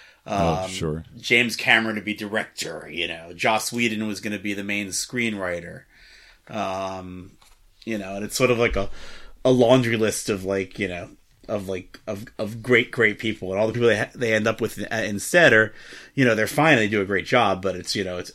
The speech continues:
Speaker 2: it's a definite step down from John Williams and James Cameron and Joss Whedon. But it's an interesting, more so than other movies I've, I've, I've boned up on,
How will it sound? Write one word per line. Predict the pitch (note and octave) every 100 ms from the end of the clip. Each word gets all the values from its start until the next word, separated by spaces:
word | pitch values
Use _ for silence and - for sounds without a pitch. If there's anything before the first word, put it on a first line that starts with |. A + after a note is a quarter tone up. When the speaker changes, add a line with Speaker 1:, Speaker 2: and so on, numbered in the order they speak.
| -
Speaker 2:
it's | F2
a | G2+
definite | A2 - G#2 - _ _
step | - - A2+ -
down | A2 G2 F#2
from | - G2
John | G2+ F#2+ F#2+
Williams | F#2 F2+ F2+ D#2+
and | F2+
James | F#2 F2
Cameron | - G2 F2+ F2+
and | E2
Joss | D2+ E2 -
Whedon. | F#2+ F2+ F2 - - _ _ _ _
But | B2+ G#2+
it's | - -
an |
interesting, | A2 B2+ A#2 B2 G#2+ - G#2+ F#2+ G2+
more | C3 B2 C3+
so | B2+ C3+ B2
than | A2+ A2 G2+ G2 G2 - -
other | B2 A#2
movies | A2+ G#2+ G#2+ G2+
I've, | G2 F#2+ -
I've, | A2 G2+ F#2+ - -
I've | G2+ G2+
boned | G2 G2+ F#2+
up | A2 -
on, | G2+ F2 F2 F2+